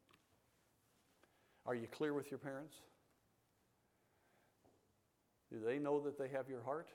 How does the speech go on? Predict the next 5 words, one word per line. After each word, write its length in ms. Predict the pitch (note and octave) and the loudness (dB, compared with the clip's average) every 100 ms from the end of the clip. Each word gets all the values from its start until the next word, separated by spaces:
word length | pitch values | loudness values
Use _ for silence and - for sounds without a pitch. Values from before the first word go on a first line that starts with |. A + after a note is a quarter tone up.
| - - - _ _ _ _ _ _ _ _ _ _ _ _ _ _ _ _ _ - | -20 -20 -20 _ _ _ _ _ _ _ _ _ _ _ _ _ _ _ _ _ -20
Have 100 | F#2+ | -16
you 60 | |
been 200 | F#2 A#2 | -10 -8
fully 260 | A2+ B2+ B2+ | -2 0 2
honest? 460 | C3 C#3 D#3 - | 0 0 -4 -10